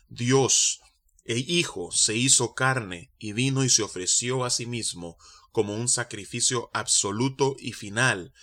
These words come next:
y su sangre derramada no solamente cubre el pecado, sino que también lo quita. Así es que, aunque esta era una experiencia que David estaba viviendo en su presente,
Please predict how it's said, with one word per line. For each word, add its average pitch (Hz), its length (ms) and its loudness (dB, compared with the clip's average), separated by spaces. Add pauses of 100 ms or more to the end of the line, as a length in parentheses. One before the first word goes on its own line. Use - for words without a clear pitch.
(160)
y 113 100 -4
su - 200 4
sangre 147 560 2
derramada 110 640 0
no 110 120 -6
solamente 117 600 -4
cubre 147 300 -2
el 110 100 -4
pecado, 120 440 -6
sino 101 280 -6
que 110 100 -8
también 101 460 -8 (360)
lo 98 240 -6
quita. - 420 -6 (960)
Así 123 220 2
es 123 120 4
que, 120 240 2 (180)
aunque 117 380 4
esta 127 280 4
era 123 100 2
una 135 100 -2
experiencia 123 640 -2
que 107 140 0
David 95 300 -2
estaba 117 340 0
viviendo 107 380 -2
en 101 100 -2
su 156 240 2
presente, 95 600 -2